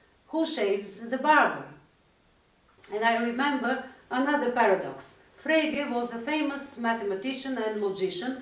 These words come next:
and he wrote a book about logic and about set theory. But just before the book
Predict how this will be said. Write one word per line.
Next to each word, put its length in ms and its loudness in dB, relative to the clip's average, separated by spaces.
and 100 -10
he 120 -2
wrote 340 4
a 220 -2
book 160 -2
about 400 2
logic 520 -2
and 140 0
about 280 2
set 320 0
theory. 460 2
But 180 0
just 480 -4
before 380 4
the 200 0
book 120 0